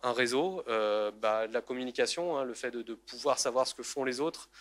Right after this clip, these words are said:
euh, évidemment, savoir ce que, ce qu'ils organisent comme type d'activité, euh, rendre visible en fait notre activité auprès des, des, des autres collègues de, de Montpellier et puis à l'extérieur.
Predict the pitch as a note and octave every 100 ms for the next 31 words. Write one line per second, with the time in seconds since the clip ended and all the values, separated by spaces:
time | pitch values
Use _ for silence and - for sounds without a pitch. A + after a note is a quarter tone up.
0 | - - - A#2 A2+ A2+ A2 A2 B2 B2
1 | B2 B2 C#3+ D#3+ D3 A#2 A#2+ A#2+ - -
2 | A2+ G#2+ - A2 B2 B2+ A#2+ B2+ D#3 C3+
3 | G#2+ - - - - A2+ - B2+ A#2+ A#2+
4 | - A2+ C3 C#3+ E3+ - - - - A#2
5 | A2+ A2+ A#2 B2+ C#3 C3 B2 C3 C#3+ D#3
6 | C#3+ A#2+ C#3 C3+ C#3 - C#3+ C3+ C3 -
7 | D3 C#3+ - D3+ - D3+ C#3+ A#2+ A#2 A#2
8 | A2+ A2 G#2+ G#2+ G#2+ G#2+ A2 A2+ B2+ C#3
9 | B2+ B2+ B2+ B2 A2+ A2 A#2 A2+ A#2+ A#2+
10 | B2 - A2 A2+ A2+ - G#2 B2 D#3+